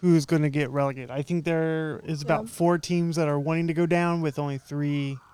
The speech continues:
Speaker 1: available. So
Speaker 2: Mm-hmm.
Speaker 1: who's gonna have to play the
Speaker 2: Which,
Speaker 1: second
Speaker 2: unfortunately,
Speaker 1: year?
Speaker 2: one of the teams that is interested in going down is already in ninth,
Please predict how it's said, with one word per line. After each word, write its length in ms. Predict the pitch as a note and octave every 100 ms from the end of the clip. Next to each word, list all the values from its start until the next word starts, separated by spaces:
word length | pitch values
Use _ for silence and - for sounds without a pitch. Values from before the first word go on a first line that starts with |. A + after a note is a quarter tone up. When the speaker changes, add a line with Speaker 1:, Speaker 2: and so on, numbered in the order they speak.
| -
Speaker 1:
available. 600 | D3 C#3+ D3 - - -
So 380 | - - - -
Speaker 2:
Mm-hmm. 240 | G#3 G#3+ A#3 - -
Speaker 1:
who's 260 | F3 G3+ G#3
gonna 240 | F3 F#3
have 220 | E3+ F3 -
to 80 |
play 420 | D3+ E3 E3 E3 D#3+
the 140 | - -
Speaker 2:
Which, 140 | A#3
Speaker 1:
second 120 | A#3+ A3+
Speaker 2:
unfortunately, 680 | - B3+ F4 - F#3 G#3+ F#3+
Speaker 1:
year? 560 | D#3 D3+ D3+ D3 C#3+ - G#3
Speaker 2:
one 180 | G3+ A3+
of 80 | A#3
the 80 | G#3+
teams 460 | - G#3+ A3 G3+
that 420 | - F3 F3+ E3 - _
is 160 | G3+ G3
interested 420 | G3 G#3 G#3+ - F#3+
in 80 |
going 240 | F#3+ F#3+ G3
down 240 | F3 F#3
is 120 | F#3 -
already 300 | G3+ G#3+ G3
in 120 | F#3+ F3+
ninth, 400 | F#3+ F#3 F3+